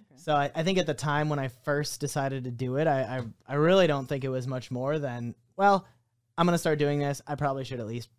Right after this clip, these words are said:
Speaker 2: have it be a business." So that way, you know, I can look legitimate to people.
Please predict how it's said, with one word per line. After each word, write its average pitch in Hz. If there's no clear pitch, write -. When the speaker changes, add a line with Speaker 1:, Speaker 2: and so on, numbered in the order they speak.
Speaker 2:
have 117
it 101
be 117
a 104
business." 101
So 113
that 113
way, 113
you 120
know, 104
I 107
can 110
look 123
legitimate 107
to -
people. 107